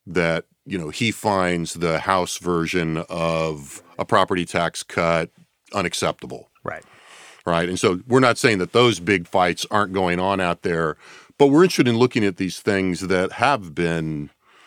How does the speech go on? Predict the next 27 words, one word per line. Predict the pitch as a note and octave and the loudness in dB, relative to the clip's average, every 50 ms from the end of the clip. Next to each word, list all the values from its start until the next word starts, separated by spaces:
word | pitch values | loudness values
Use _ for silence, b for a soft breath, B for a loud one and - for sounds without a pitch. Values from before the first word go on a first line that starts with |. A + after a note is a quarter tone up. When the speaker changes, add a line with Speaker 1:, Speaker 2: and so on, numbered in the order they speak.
| b b b b b b b b b b b _ _ | b b b b b b b b b b b _ _
Speaker 1:
you | - G2+ | -2 0
know, | G2+ F#2 F2+ F#2 G2 - _ _ - | 2 2 0 0 -4 -8 _ _ -2
issues | B2 B2 A#2 - B2+ A2+ F#2+ | 0 0 2 2 0 0 0
that | - G2+ | 0 0
have | F#2 D#2 D#2+ | 0 0 -2
generated | - A2 A#2 A2 A2 G2+ G2+ F#2+ F#2 F2 F2 E2 | 2 2 2 4 4 4 4 4 2 0 0 -2
a | E2+ E2 E2+ | -2 -2 -2
lot | E2+ F2+ F#2+ F#2+ F2+ | 0 2 2 2 2
of | F#2 D#2+ - | 0 -2 -4
conflict | - - F2 F2 E2+ E2 - F2+ E2+ - - | -8 -6 -6 -4 -6 -6 -6 -6 -6 -4 -6
and | E2+ E2 | -8 -4
take, | - G2 F2 - - - - | -2 -2 -2 -2 -6 -12 -12
taken | - - G#2+ F#2+ - G2 | -2 -2 0 0 2 0
up | F#2 E2 - | 0 0 0
a | F2+ | 0
lot | F2+ F2 E2+ E2+ | 2 4 2 2
of | E2+ - | 0 -4
time | - - F#2+ F#2 F2+ F2 F2 E2+ E2+ D2+ | -4 -2 0 0 2 2 0 0 -2 -2
at | E2+ E2+ - | -4 -4 -4
the | F2 | -6
committee, | E2+ - F2+ F2+ F#2 F#2+ F#2 F2 E2+ D#2 | -6 -4 0 0 2 2 2 0 -2 -2
at | F2+ F2 - - F#2 F2+ | -4 -6 -4 -4 -4 -4
the | - F2 | -4 -6
committee | - G#2 G2+ G2 F#2+ F#2 | -4 -2 0 0 2 2
level. | F2+ F2 E2+ E2 D#2+ E2+ E2 D#2 | 2 2 0 0 0 0 -2 -2
Then | D2+ D#2+ E2 D#2+ D#2+ D#2+ D#2+ - | -2 -2 -2 -2 0 -2 -4 -6
ultimately, | F2 E2+ E2 - E2+ E2+ D#2+ C#2 D#2 E2 D#2+ | -6 -6 -6 -6 -6 -8 -6 -6 -6 -6 -6